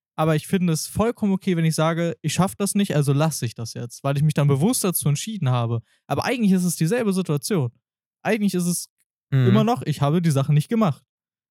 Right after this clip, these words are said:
Speaker 1: So, wenn ich mir jetzt vorgenommen habe, ich weiß nicht, irgendwas einkaufen zu gehen, weil ich brauch das eigentlich und ich schaffe es nicht, dann ärgere ich mich viel mehr darüber, als wenn ich sage, „Ah, heute wird das nichts, ich mach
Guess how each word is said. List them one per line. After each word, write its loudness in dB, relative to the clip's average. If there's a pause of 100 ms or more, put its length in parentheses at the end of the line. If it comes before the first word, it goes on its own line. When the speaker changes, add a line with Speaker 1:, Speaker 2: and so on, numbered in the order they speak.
(160)
Speaker 1:
So, 0
wenn 2
ich 2
mir 4
jetzt -4
vorgenommen -2
habe, 2 (220)
ich -8
weiß 0
nicht, -4
irgendwas -2
einkaufen 2
zu 2
gehen, 2
weil 0
ich -8
brauch -2
das -4
eigentlich -4 (720)
und 4
ich 2
schaffe 0
es -2
nicht, -2 (320)
dann 2
ärgere 0
ich -2
mich 2
viel 2
mehr 4
darüber, 0
als -2
wenn 2
ich -2
sage, -2
„Ah, 0
heute 2
wird 0
das -2
nichts, 2
ich -6
mach -6